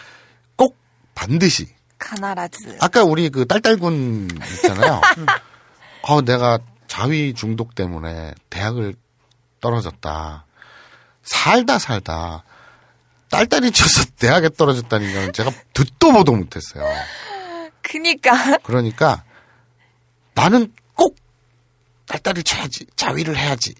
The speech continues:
Speaker 1: 이것도 하나의 강박이에요. 그러니까 뭐 중독, 자신 스스로 중독이라고 하는데 그냥 아까 제가 얘기했죠.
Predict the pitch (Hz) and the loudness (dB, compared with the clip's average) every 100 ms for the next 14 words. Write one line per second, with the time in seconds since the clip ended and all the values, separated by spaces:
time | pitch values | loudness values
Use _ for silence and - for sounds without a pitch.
0 | _ _ _ _ 117 196 240 185 180 160 | _ _ _ _ -4 -4 -4 -6 -4 -4
1 | - 98 110 160 147 101 82 82 80 80 | -6 -6 -2 -2 -2 -6 -10 -10 -14 -18
2 | 82 _ _ _ _ _ - 180 185 147 | -20 _ _ _ _ _ -12 -6 -2 -2
3 | - - - - 151 214 226 220 170 - | -4 -14 -20 -8 -2 2 4 2 2 -4
4 | 139 190 185 202 190 185 113 120 151 143 | -2 -2 -4 -4 -4 -4 -4 -2 -2 0
5 | 123 113 156 139 139 151 80 - - - | 0 -2 -4 -4 -2 -2 -4 -10 -20 -20
6 | _ - 175 170 127 175 147 147 147 113 | _ -4 -2 0 -2 -2 0 2 2 2
7 | 131 127 - 110 90 | 0 -4 -2 -2 -4